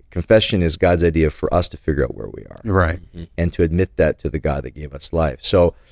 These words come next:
Speaker 1: it's been unbelievable. You know, um,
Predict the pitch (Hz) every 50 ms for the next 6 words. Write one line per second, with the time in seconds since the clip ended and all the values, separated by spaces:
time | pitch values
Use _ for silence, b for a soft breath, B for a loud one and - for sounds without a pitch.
0 | b b b b b 131 151 - - - 160 123 113 107 - - - - 101 104
1 | 101 90 82 80 82 82 78 82 78 62 64 62 57 _ - - 95 90 90 90
2 | 90 90 85 - - 85 82 82 80 76 78 78